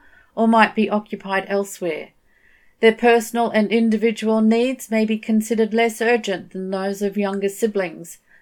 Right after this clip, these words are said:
the wider community, or immediate family concerns. Their emotional resilience and personal strengths are still being refined and developed. They will not be as able to d-, identify their own feelings, articulate their needs, and locate the help they require.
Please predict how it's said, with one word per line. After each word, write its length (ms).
the 100
wider 300
community, 800
or 180
immediate 600
family 420
concerns. 880
Their 180
emotional 540
resilience 720
and 160
personal 480
strengths 720
are 120
still 300
being 300
refined 520
and 140
developed. 640
They 120
will 140
not 260
be 140
as 160
able 400
to 300
d-, 180
identify 640
their 260
own 120
feelings, 580
articulate 760
their 120
needs, 400
and 160
locate 460
the 100
help 260
they 140
require. 640